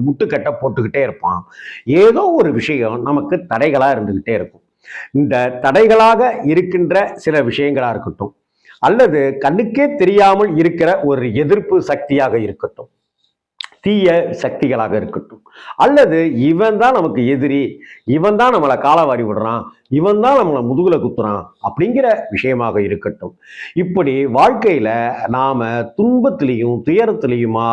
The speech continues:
ஆட்பட்டுக்கிட்டு தவிச்சுக்கிட்டே இருக்கிற நிறைய பேரை நம்ம பார்க்குறோம். ஏன், நாமளே கூட சில தருணங்கள்ல, "என்னடா வாழ்க்கை, நான் எப்படி திரும்ப நம்பினேன், நான் மு-, என் முதுகுலயே குத்திட்டான்" அப்படின்னு இந்த வார்த்தையை சொல்லாதவங்களே இருக்க முடியாது. ஏன்னா, இங்க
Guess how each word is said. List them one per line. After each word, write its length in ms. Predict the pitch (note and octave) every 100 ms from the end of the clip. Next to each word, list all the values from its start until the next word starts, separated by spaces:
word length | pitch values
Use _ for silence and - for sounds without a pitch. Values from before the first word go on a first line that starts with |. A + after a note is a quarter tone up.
| A2+
ஆட்பட்டுக்கிட்டு 680 | C3+ C3+ D3 - G#2 - A2+ G#2+
தவிச்சுக்கிட்டே 480 | D3+ G#3 G#3+ D#3 F3+ D#3
இருக்கிற 220 | - A2+ A2+ A#2
நிறைய 200 | G#3 C4 D3
பேரை 220 | C#3 F3+
நம்ம 200 | A#2+ G2
பார்க்குறோம். 360 | G#2+ - - - _ _ _ _ - - D#3+
ஏன், 140 | D#3 - - A#2
நாமளே 420 | C3+ G#3+ G#3+ A3+ A3+
கூட 140 | F#3+ D#3
சில 160 | - A2+
தருணங்கள்ல, 600 | B2+ F3+ F3+ B2 A2 A#2 G#2
"என்னடா 400 | G2+ G#2+ B2+ D3+ G3+
வாழ்க்கை, 420 | F3 E3+ E3 D3 A2 - - - _ G#2+
நான் 180 | A#2 A#2+
எப்படி 320 | A#2 A#2+ B3+
திரும்ப 240 | G3 G3+ G3+
நம்பினேன், 380 | C#3+ B2+ G#2+ G#2+
நான் 200 | G#2 G#2 G#2
மு-, 180 | A2 G#2+
என் 200 | B2 A#2+
முதுகுலயே 380 | E3+ B3+ B3+ B3+
குத்திட்டான்" 480 | E3+ D3 D3+ C3+ B2 -
அப்படின்னு 540 | A#2+ B2 D3+ D#3+ A#2+ A2+ A#2+
இந்த 140 | A2+ G#2+
வார்த்தையை 560 | A#2+ G#3+ - C3 G#2+ G#2+ A2
சொல்லாதவங்களே 760 | F3+ B3 D4+ D#4+ A3 C#3+ B2 G3+
இருக்க 200 | C#3+ C#3
முடியாது. 360 | A#2 A#2 G2 - _ - - -
ஏன்னா, 320 | C4 B3+ C#3+ C3 C#3 -
இங்க 220 | E3